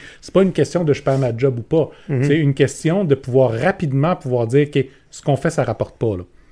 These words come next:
Speaker 1: Tu sais, on, on va pouvoir avoir ce son de cloche-là beaucoup plus rapidement que s'il faut attendre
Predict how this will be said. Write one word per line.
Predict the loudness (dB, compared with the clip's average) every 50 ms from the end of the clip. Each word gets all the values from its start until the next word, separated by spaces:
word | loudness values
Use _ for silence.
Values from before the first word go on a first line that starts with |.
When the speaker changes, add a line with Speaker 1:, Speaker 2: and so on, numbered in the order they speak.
| -20 -20 _ _ _ _ _ -20 -20 -20 -20 -10 0 2
Speaker 1:
Tu | 4
sais, | 4 4 2 -2 -12 _ _ _ _ 0
on, | 2 4 4 4 4 2 0 -4 -10 _ _ _ _
on | 0 2 4
va | 4 2
pouvoir | 2 2 4 6 8 8 8 6
avoir | 4 4 4 4 2 2
ce | 0 -2 -4
son | -2 -2 -2 -2 0
de | 0 -2 -2
cloche-là | 0 0 0 0 0 0 0 2 4 4 4 2 0 -8 -18 -12 -8
beaucoup | -6 -2 2 4 4 4 2 0 -4 -4
plus | 0 0 2 4 4
rapidement | 2 2 0 -2 -2 -2 0 2 2 4 4 2 0
que | -2 -4
s'il | -4 -4 -4 -4
faut | -4 -2 0 2 2 2
attendre | 2 0 0 -2 -2 0 0 0 0 0 0